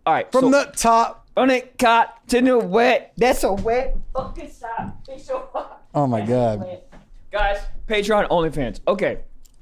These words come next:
Speaker 1: So
Speaker 2: That, that part where they hump the floor and do the bop, bop.
Speaker 1: Yeah, hard.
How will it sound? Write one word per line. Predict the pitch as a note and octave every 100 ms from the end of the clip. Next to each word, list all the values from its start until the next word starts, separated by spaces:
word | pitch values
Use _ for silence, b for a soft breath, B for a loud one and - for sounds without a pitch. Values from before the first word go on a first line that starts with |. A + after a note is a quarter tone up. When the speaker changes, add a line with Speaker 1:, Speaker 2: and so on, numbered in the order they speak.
| - _ - - -
Speaker 1:
So | - F3+
Speaker 2:
That, | F#3+ A3+ - E3
that | G3 -
part | G#3+ A#3+
where | F#3
they | D3+
hump | F3+ G#3+
the | E3
floor | - F3 G#3+
and | F#3
do | F#3 G3
the | E3+ C#3+ -
bop, | F#3+ F#3+ D#3 - -
bop. | F3 G3+ -
Speaker 1:
Yeah, | F#4+ A3+
hard. | - D4 G#3 C3+